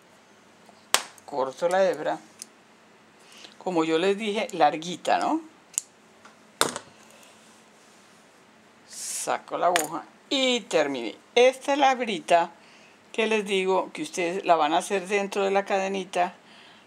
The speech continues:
así, por lo menos en un buen pedazo, para que al mover yo esta punta, porque acuérdense que esta punta va a quedar así,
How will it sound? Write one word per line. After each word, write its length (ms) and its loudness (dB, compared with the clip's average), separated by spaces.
así, 340 0
por 120 -2
lo 120 4
menos 400 -2
en 100 -4
un 140 -2
buen 240 2
pedazo, 540 2
para 240 4
que 160 -4
al 180 4
mover 360 6
yo 120 2
esta 260 2
punta, 540 2
porque 240 -4
acuérdense 480 -6
que 120 -10
esta 220 -2
punta 300 -2
va 80 2
a 40 -4
quedar 260 2
así, 220 -2